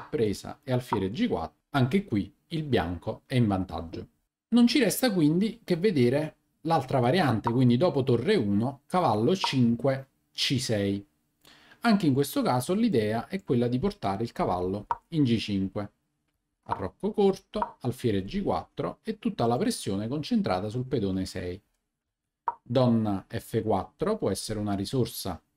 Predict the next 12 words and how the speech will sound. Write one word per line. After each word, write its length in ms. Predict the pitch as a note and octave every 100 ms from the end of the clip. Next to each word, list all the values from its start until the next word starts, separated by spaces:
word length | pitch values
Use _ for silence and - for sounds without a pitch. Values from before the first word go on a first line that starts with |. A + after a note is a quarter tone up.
| _ -
per 140 | A2+
il 140 | A2
nero, 500 | A2+ A2+ G2+ G#2+ E3
quindi 240 | D3 G2+ G2+
con 160 | G2
la 140 | G2 F#2
pressione 640 | G2 - - A2 G#2+ G2
sul 160 | F#2 G2
punto 320 | - G#2+ G2+
F 160 | F#2+ A2
due 300 | B2+ C3 G#2
debole, 560 | - G2+ G2 G2 F2+